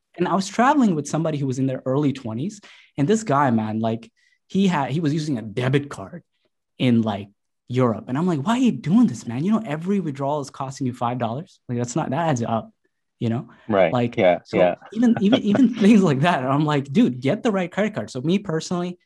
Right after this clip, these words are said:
Speaker 1: uh, like, the Sa-, the Sapphire Chase Preferred card is really good for travel. And then I use one for, like, you know, like, getting points and grocery points and stuff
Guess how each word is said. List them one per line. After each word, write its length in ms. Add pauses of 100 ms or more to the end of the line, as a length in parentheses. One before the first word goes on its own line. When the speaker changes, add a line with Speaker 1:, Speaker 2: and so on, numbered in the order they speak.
(520)
Speaker 1:
uh, 80
like, 200 (440)
the 100
Sa-, 520
the 140
Sapphire 720
Chase 360 (140)
Preferred 400
card 260
is 220
really 300
good 120
for 80
travel. 440
And 160
then 80
I 80
use 320
one 240
for, 180
like, 320 (600)
you 80
know, 160
like, 240 (300)
getting 280
points 400
and 140
grocery 340
points 320
and 100
stuff 200